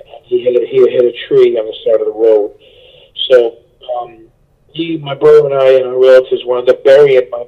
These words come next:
mother while my father was still in the hospital, 'cause we couldn't tell him, because he would've, he would've went into a cardiac arrest. So we buried my mother, and we told him about three or four weeks later, and we brought him home and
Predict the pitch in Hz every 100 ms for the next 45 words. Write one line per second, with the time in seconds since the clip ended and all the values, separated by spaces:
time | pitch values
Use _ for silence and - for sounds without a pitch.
0 | - 160 131 120 117 - _ _ _ _
1 | _ _ 127 131 131 131 127 123 - -
2 | _ - 123 - 147 143 131 - 147 123
3 | 147 156 151 135 - 135 131 - - -
4 | 147 147 143 120 - 127 123 - - -
5 | - 135 123 113 110 _ _ _ 135 131
6 | 123 123 123 120 - 117 107 - - 120
7 | 113 110 - 104 113 113 - - 110 104
8 | - _ _ _ _ _ _ _ _ _
9 | _ _ _ - 185 202 196 196 175 156
10 | - 156 151 156 147 139 135 131 156 147
11 | 147 147 139 127 123 139 135 - 135 127
12 | 131 - 127 127 196 - 117 120 120 -
13 | 131 - 147 147 135 123 123 117